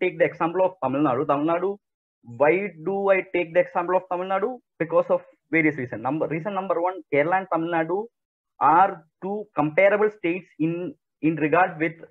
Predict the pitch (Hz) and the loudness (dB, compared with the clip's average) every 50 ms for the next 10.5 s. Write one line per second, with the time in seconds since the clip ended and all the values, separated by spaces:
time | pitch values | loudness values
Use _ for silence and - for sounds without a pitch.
0 | _ _ _ _ _ _ 117 123 135 151 170 156 - - 196 202 _ _ - - | _ _ _ _ _ _ -2 0 2 2 0 -2 -6 -10 -10 -10 _ _ -20 -20
1 | _ _ 147 143 156 160 160 - - - 185 190 190 202 190 - - - 123 120 | _ _ 0 0 0 0 -2 -8 -6 -4 -2 0 2 0 0 -2 -6 -10 -2 0
2 | 131 127 139 139 135 - - 101 - _ _ _ _ _ _ _ _ _ _ _ | 0 2 2 2 0 -2 -6 -10 -12 _ _ _ _ _ _ _ _ _ _ _
3 | _ _ _ _ _ _ _ _ _ _ _ - 170 147 165 170 165 160 151 131 | _ _ _ _ _ _ _ _ _ _ _ -12 -4 0 0 2 2 2 0 2
4 | 127 165 185 160 - - 135 147 170 165 156 - 139 139 143 - - 175 180 175 | 2 0 0 0 -6 -6 -4 -4 -2 -2 -2 -2 0 -2 0 0 2 4 4 4
5 | 165 151 - - _ _ - 139 143 143 135 120 - 127 131 147 147 151 151 170 | 4 0 -4 -10 _ _ -4 0 0 0 0 0 0 2 2 4 4 4 4 4
6 | 170 135 127 - 147 139 147 151 151 131 139 143 - - 123 123 - - 147 135 | 4 2 2 0 0 0 0 0 0 -4 -10 -10 -8 -10 -10 -10 -4 0 0 0
7 | 135 139 156 170 160 - _ _ - 117 117 117 113 - - - 127 127 131 139 | 0 0 -4 -8 -10 -14 _ _ -2 -2 0 0 -2 -4 -4 -6 -6 -2 -2 -2
8 | 131 - - 123 139 147 147 - - 175 175 170 - 156 143 - 170 175 - - | -2 -4 -4 -4 -4 -4 -4 0 2 2 2 2 0 -4 -4 -2 -2 -4 -2 -4
9 | 170 165 - _ - - 120 123 131 139 147 156 175 175 - _ _ _ _ _ | -6 -8 -8 _ -8 -2 0 0 2 2 2 2 0 0 -4 _ _ _ _ _
10 | _ _ _ _ - 117 117 98 - - | _ _ _ _ -4 -2 -2 -2 -4 -8